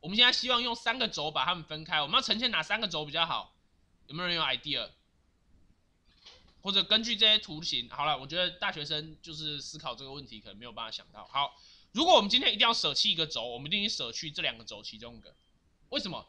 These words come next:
因为这两个轴几乎是一样的事情啊！你看所有点都在中间，对不对？这样可以吗？所有点都在中间，代表的是这个等于多少，这个就等于多少。所以我一定舍去这两个轴其中一个，这样我呈现出来的图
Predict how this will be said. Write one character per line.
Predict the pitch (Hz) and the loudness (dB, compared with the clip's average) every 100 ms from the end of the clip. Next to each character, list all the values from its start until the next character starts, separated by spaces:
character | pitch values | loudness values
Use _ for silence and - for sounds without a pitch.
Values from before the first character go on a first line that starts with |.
| _ - | _ -12
因 | |
为 | 330 | -2
这 | 370 | 8
两 | 254 | 8
个 | 208 | 8
轴 | 180 185 | 0 0
几 | 214 | -2
乎 | 262 | -4
是 | 269 269 | -4 -4
一 | 175 | 2
样 | 214 | 0
的 | 185 | 0
事 | - 196 | -8 -10
情 | 120 107 | -12 -16
啊！ | 110 | -18
你 | 123 | -6
看 | 175 | -4
所 | - 185 | -4 -2
有 | 185 | -2
点 | 160 120 | -4 -6
都 | 139 | -4
在 | 151 | -4
中 | 139 127 | -8 -12
间， | 117 110 _ _ _ - _ _ _ _ _ _ _ _ _ _ | -14 -16 _ _ _ -20 _ _ _ _ _ _ _ _ _ _
对 | 147 | -12
不 | 143 | -6
对？ | 143 117 - _ _ _ _ _ _ _ _ - - | -4 -4 -8 _ _ _ _ _ _ _ _ -20 -4
这 | |
样 | 180 185 | -2 0
可 | 165 | -2
以 | |
吗？ | 139 127 - | -2 -6 -6
所 | 220 302 | 6 8
有 | 320 | 8
点 | 247 190 | 6 6
都 | 233 | 6
在 | |
中 | 240 233 | 4 0
间， | 233 233 | -2 2
代 | 233 | 2
表 | 190 156 | 2 0
的 | |
是 | 185 | -2
这 | 220 233 | -6 -6
个 | |
等 | 233 147 | -2 -2
于 | |
多 | 151 180 | -2 -4
少， | 185 127 | -2 -4
这 | 175 | -4
个 | 156 | -8
就 | 156 | -8
等 | 131 | -10
于 | 107 | -12
多 | 123 | -16
少。 | 131 110 - _ - | -14 -16 -18 _ -6
所 | 254 | 2
以 | 320 | 6
我 | 220 | 6
一 | 190 | 4
定 | 254 | 2
舍 | 247 156 | 0 0
去 | 135 196 | 0 -2
这 | 185 | 0
两 | 180 123 | 0 0
个 | 120 | -6
轴 | - 113 | -10 -8
其 | - 120 | -8 -8
中 | 131 127 | -10 -10
一 | 113 | -14
个， | 104 _ _ _ - | -20 _ _ _ 2
这 | 220 | 2
样 | 185 | 2
我 | |
呈 | 147 151 | -4 -4
现 | 190 | -4
出 | 185 | -2
来 | 165 143 | -2 -2
的 | |
图 | - 110 | -6 -18